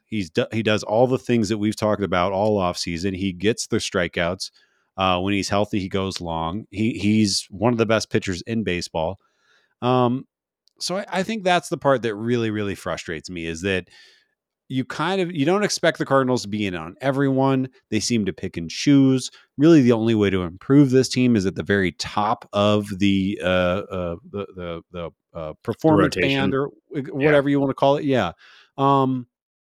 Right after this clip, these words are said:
Speaker 1: so yeah, it's, <laughs> it's frustrating. And, you know, we talked, I'm, I'm just gonna keep blabbering on here. Like, we talked to Kyle a lot about last week. You know, there's, the Cardinals kinda have these two levers to pull.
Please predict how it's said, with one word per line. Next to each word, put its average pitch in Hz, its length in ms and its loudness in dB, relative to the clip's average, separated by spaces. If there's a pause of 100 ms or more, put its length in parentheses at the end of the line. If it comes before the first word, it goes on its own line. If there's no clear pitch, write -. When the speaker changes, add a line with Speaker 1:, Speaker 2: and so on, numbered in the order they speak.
(560)
Speaker 1:
so 208 220 0
yeah, 226 300 2
it's, 135 320 -6 (400)
<laughs> - 440 -20
it's - 160 -10
frustrating. 143 720 0 (520)
And, 135 480 2
you 170 120 2
know, 135 120 6
we 156 140 4
talked, 151 500 0 (180)
I'm, 160 160 -6
I'm 131 100 -6
just 135 140 -6
gonna 110 140 -2
keep 120 180 -2
blabbering 95 460 -2
on 92 160 -4
here. 85 180 -8
Like, 92 240 -8 (380)
we 135 120 2
talked 147 280 -2
to 139 80 2
Kyle 131 340 0
a 123 200 2
lot 113 200 2
about 110 260 0
last 101 320 -2
week. 104 300 -4
You 101 60 -6
know, 92 160 -4
there's, 92 240 -4
the 92 80 -8
Cardinals 113 380 0
kinda 110 280 -4
have 107 260 -2
these 98 160 -6
two 127 220 -2
levers 104 400 -2
to - 80 -12
pull. 85 380 -6